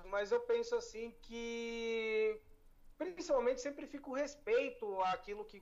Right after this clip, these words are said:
com, com que as pessoas gostam. Por exemplo, se eu não gostasse, se eu não me atraísse, então eu acredito que a gente manteria sempre o respeito de, "Ah, não é minha cara, eu não gosto",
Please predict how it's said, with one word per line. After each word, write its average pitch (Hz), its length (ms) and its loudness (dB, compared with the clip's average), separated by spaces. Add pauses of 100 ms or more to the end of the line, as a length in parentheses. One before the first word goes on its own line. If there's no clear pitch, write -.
(100)
com, 185 380 -10
com - 240 -12
que 175 80 -2
as 180 100 2
pessoas 185 440 -2
gostam. 170 920 2 (440)
Por 170 80 -2
exemplo, 175 420 -4
se 190 160 -10
eu 208 140 2
não 220 120 0
gostasse, 185 760 0
se - 100 -8
eu 180 80 0
não 185 100 -8
me 180 120 -4
atraísse, 175 800 -4
então 180 360 -2 (280)
eu 196 60 -2
acredito 233 440 0
que 247 60 2
a 240 180 0
gente 240 180 -10
manteria 226 460 0
sempre 214 300 -6
o - 20 2
respeito 190 460 -2
de, 180 100 -6
"Ah, 190 400 2
não - 80 -12
é 196 60 -8
minha 254 120 -6
cara, 208 500 4
eu 185 120 2
não 220 100 -6
gosto", 175 880 0